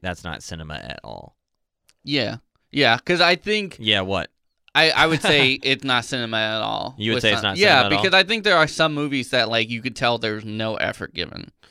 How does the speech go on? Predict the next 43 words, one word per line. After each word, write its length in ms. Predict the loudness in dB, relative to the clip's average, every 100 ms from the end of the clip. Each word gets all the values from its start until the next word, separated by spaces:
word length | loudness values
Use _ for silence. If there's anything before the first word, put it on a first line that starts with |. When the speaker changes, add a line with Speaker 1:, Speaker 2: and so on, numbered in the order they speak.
| _ -10
Speaker 1:
Yeah. 260 | -8 -8 -8
Speaker 2:
And 100 | 0
I 100 | 0
think 180 | 0 0
there 180 | 2 2
needs 400 | 2 0 -2 -2
to 100 | -6
be, 280 | -4 -8 -4
like, 420 | -2 0 -2 -8 _ _ _
when 200 | -6 -4 -2
you 160 | -4
say, 380 | -4 0 2 2
like, 260 | 2 0 -4 _ _
like, 220 | -6 -6 -6
something 240 | -8 -6
like 140 | -6 -6
a 40 |
Marvel 340 | -4 -4 -4 -8
movie 400 | -10 -10 -10 -10
is 180 | -10 -10
not 240 | -6 -6 -8
cinema, 680 | -8 -8 -8 -10 -10 -10 -14 _ _ _
you're, 520 | -4 -2 -2 -4 -8 _ _ _ _ _ _ _ _ _ _ _
I 80 | -8
mean, 160 | -4 -4
essentially 560 | -4 -4 -4 -4 -4
just 320 | -4 -4 -6 -10 _
discrediting 960 | -4 -4 -8 -2 2 2 0 -2 -4 -4
all 340 | 0 2 2
those 240 | 0 -4 -4
people 320 | -8 -8 -10
who 100 | -10
worked 300 | -6 -4 -2
Speaker 1:
Yeah. 180 | -2 -2
Speaker 2:
really 220 | -2 -2
hard 320 | 0 -2 -2
to 60 | -4
make 280 | -6 -8 -6
it 160 | -8
really, 280 | -6 -6 -4
really 260 | -6 -8 -4
Speaker 1:
Yeah. 200 | -2 -2
Speaker 2:
good. 200 | -4 -12